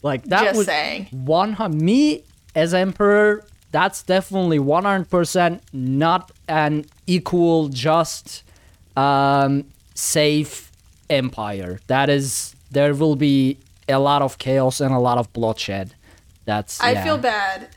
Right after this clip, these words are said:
Speaker 2: So if Arc becomes Emperor, I feel bad for High Elves, I feel bad for Argonians, and I feel bad for Guar.
Speaker 1: Why do you ba-, wait, wait, what about, what? I never said anything against
Speaker 2: You
Speaker 1: Ar-
Speaker 2: said, uh, yes, you have.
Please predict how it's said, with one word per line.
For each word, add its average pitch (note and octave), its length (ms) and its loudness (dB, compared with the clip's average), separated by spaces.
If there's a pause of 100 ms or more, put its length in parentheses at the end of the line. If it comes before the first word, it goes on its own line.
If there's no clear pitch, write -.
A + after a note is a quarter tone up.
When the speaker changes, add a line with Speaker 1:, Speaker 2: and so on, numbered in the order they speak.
(140)
Speaker 2:
So B3 160 -2
if A#3 100 -6
Arc B3+ 220 0
becomes E4+ 280 -4
Emperor, A3+ 480 -4
I A3 120 -6
feel A3 180 -6
bad G3+ 240 -2
for F#3+ 160 -6
High A3+ 260 0
Elves, E4 500 -4
I A3+ 140 -2
feel A3+ 160 -2
bad G3+ 240 -2
for F#3 240 -6
Argonians, G#3+ 760 -4
and G#3+ 100 -8
I G3 80 -4
feel G3+ 180 -12
bad F3+ 240 -6
for - 140 -14
Guar. E3 380 -4
Speaker 1:
Why A#3+ 100 2
do G4 80 4
you G#4+ 100 6
ba-, E4+ 220 -2
wait, F#3+ 180 -6
wait, A#3 280 0
what B3 160 2
about, F4+ 160 -4 (100)
what? C4 260 -4 (960)
I A#3+ 120 0
never A4+ 280 0
said A#3+ 300 0
anything G3+ 540 0 (440)
against F3 500 -2
Speaker 2:
You G#4+ 140 0
Speaker 1:
Ar- D3+ 200 4
Speaker 2:
said, C5+ 100 2 (100)
uh, - 200 -10 (760)
yes, - 220 -6
you A4 140 0
have. F4+ 580 -2